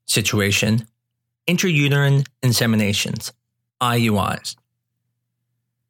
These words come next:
Most of the time when fertility doctors are doing I U Is, they are not using antagonists such as cetrotide or ganirelix.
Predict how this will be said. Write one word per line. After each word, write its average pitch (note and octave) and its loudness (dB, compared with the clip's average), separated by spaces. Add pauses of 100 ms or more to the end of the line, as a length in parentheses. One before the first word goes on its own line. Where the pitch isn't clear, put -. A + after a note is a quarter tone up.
(380)
Most G#3+ 0
of A#3+ 0
the - -8
time C3 2 (240)
when C3+ 2 (460)
fertility E3+ 0
doctors C#3+ -2
are B2+ 0
doing A#2+ 2 (400)
I B2+ -2
U A#2 0
Is, - -2 (920)
they D3 0
are D3+ 0
not E3+ 0
using C3 2 (880)
antagonists A2 -2 (100)
such - -2
as A#2+ 0
cetrotide C3 0
or C3+ -2
ganirelix. A2+ -2